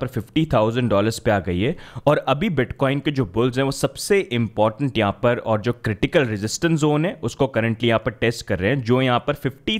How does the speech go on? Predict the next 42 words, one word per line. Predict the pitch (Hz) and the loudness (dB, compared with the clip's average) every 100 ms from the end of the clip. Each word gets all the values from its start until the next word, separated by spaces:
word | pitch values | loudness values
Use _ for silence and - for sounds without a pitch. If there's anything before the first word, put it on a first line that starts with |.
| - | 2
थाउजेंड | 110 110 120 147 | 2 2 0 -2
फ़ाइव | 131 104 104 | 0 0 2
हंड्रेड | 110 123 113 | 0 0 2
डॉलर्स | 98 98 101 | 2 2 0
का | - - | 0 0
एरिया | 101 95 110 | 0 2 2
बन | 117 98 | 2 0
जाता | 85 76 - | -2 -4 -4
है। | 73 - - - - - - _ - | -8 -10 -20 -20 -20 -20 -20 _ 0
और | 143 156 | 2 4
ये | 180 | 2
सबसे | - 143 - 196 165 | 0 -2 -2 -2 2
ज़्यादा | 131 135 147 | 2 2 0
इंपॉर्टेंट | 127 117 110 107 143 113 | -2 -2 0 0 0 0
जोन | 107 117 | 2 2
है | 113 | 0
बुल्स | 101 110 | 0 -2
के | - 117 | -2 -2
लिए। | 92 143 - - - - | 0 -2 -6 -18 -16 -2
मतलब | 123 135 151 | 0 2 0
अगर | 131 156 | 2 2
यहाँ | 160 151 156 | 2 0 2
पर | |
आप, | 156 156 156 95 | 2 2 -2 0
अ, | 110 113 | 2 2
बुल्स | 120 147 139 | 2 0 0
ये | |
चाहते | 143 117 - | 2 0 0
हैं | 147 | -2
कि | 143 160 | -2 -4
Bitcoin | 107 - 123 131 | -4 -2 0 0
की | 156 | 0
जो | 160 | -2
प्राइस | - 107 120 123 | 0 2 2 2
है | 127 | 2
वो | 127 | 2
नए | 104 117 170 | 2 2 2
all | 131 123 123 | 0 0 0
time | 151 123 | -2 -2
high | 95 101 | -2 -2
पे | 151 | -2
जाए | 139 127 | 0 0